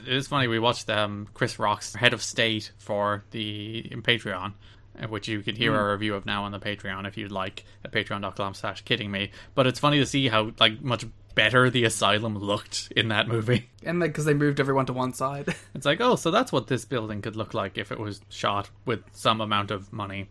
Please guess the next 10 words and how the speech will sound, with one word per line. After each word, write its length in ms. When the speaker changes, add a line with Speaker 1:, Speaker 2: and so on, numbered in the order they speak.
Speaker 1:
<laughs> 600
Speaker 2:
The 80
colours 340
popped 380
so 300
heavy. 300
It 200
was 160
so 280
interesting. 480